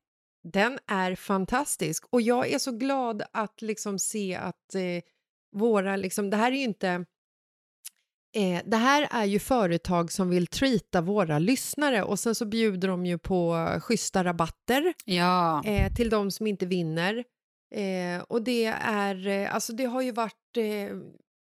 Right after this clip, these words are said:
Speaker 1: ashärliga luckor.
Speaker 2: Ja, men alltså, och vi har ju bara, det här är ju bara första veckan, så man kan ju säga att vi har ju mjukstartat. Vi, eller mjukstartat har vi verkligen inte gjort, men vi började ju redan den tjugoåttonde.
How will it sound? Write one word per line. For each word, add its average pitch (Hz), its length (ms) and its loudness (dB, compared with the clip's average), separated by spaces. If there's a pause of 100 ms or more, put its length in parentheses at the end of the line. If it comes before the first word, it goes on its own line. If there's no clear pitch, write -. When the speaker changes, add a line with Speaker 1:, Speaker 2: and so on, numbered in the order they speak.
(260)
Speaker 1:
ashärliga 170 1200 -2
luckor. - 720 -4 (200)
Speaker 2:
Ja, 294 100 2
men 294 100 6
alltså, 277 140 4
och 254 200 0
vi 247 80 4
har 254 100 6
ju 277 60 4
bara, 220 180 2
det 175 60 -10
här 185 80 -2
är 220 40 4
ju 247 60 0
bara 185 120 -4
första - 340 -6
veckan, 165 340 -4
så 180 120 -6
man 175 140 -2
kan 208 100 -8
ju 196 40 -4
säga 180 120 -4
att 165 100 -8
vi 180 60 -4
har 180 100 0
ju 185 80 -2
mjukstartat. 208 920 -2
Vi, 175 240 -2
eller - 220 -10
mjukstartat 165 640 -4
har 175 60 -2
vi 165 40 -2
verkligen 156 260 -2
inte 151 100 -4
gjort, 151 140 -8
men 196 200 0
vi 214 140 0
började 233 460 2
ju 240 60 4
redan 156 160 2
den 156 100 0
tjugoåttonde. - 680 -2